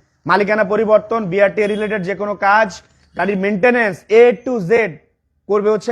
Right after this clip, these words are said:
গাড়ি বাজার ওয়ার্কশপ। So, গাড়ি বাজার ওয়ার্কশপ and গাড়ি বাজার বিডি, আমি লোকেশনটা বলে দিচ্ছি। গাড়ি বাজার বিডি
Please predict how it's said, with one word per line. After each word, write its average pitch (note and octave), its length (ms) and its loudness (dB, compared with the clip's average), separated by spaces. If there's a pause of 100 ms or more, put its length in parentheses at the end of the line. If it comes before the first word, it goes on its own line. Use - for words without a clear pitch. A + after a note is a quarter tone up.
(100)
গাড়ি F#3 200 0
বাজার F3+ 220 0
ওয়ার্কশপ। D#3+ 360 -4 (520)
So, G#3 60 -2 (100)
গাড়ি G#3 200 4
বাজার A3+ 220 2
ওয়ার্কশপ A3 380 2
and G#3+ 160 -4
গাড়ি G3+ 200 2
বাজার G#3+ 260 0
বিডি, G#3+ 180 -4 (760)
আমি E3+ 160 -6
লোকেশনটা G#3 440 -2
বলে G#3 180 2
দিচ্ছি। G#3+ 200 -6 (100)
গাড়ি F#3 180 2
বাজার G#3+ 220 2
বিডি G#3+ 140 -2